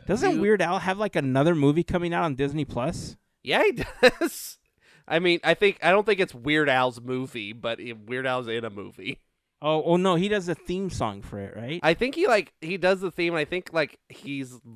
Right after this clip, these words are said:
Speaker 2: like, sing, like, it's a Lego Star Wars movie, and he's a Lego Star Wars character. He plays Vic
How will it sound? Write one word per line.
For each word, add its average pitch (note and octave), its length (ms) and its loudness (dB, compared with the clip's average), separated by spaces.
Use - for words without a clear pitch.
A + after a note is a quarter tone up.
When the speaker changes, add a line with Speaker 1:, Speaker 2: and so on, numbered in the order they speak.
Speaker 2:
like, B2 300 -4
sing, C3+ 640 -8
like, A#2+ 260 -8
it's G3+ 180 0
a G#3+ 100 2
Lego F#3 680 6
Star F3 300 2
Wars C3 340 0
movie, G#2 680 -8
and B2+ 180 -4
he's C#3 300 -6
a C#3 80 -2
Lego D#3 380 -2
Star D3 340 -4
Wars D3 220 -2
character. D#3 500 -8
He C3+ 140 -10
plays D3 560 -2
Vic G#2+ 580 -6